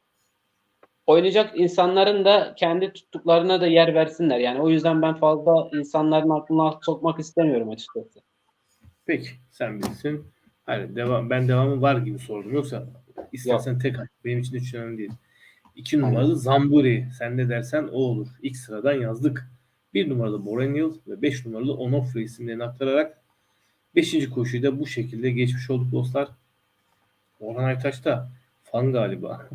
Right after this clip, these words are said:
Speaker 2: <laughs> "Ahmet kardeşime güveniyorum. Birinci altılıyı misli deneyeceğim. Teşekkürler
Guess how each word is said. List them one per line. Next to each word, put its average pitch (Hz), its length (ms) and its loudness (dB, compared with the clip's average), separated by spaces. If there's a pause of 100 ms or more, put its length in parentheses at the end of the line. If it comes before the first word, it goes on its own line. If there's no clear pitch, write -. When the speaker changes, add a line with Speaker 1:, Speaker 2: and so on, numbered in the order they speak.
(240)
Speaker 2:
<laughs> - 340 -20
"Ahmet 110 300 -4
kardeşime 120 440 0
güveniyorum. 131 500 4
Birinci 117 640 -2
altılıyı 107 480 -6
misli 123 360 -2
deneyeceğim. 123 440 0
Teşekkürler 120 640 -4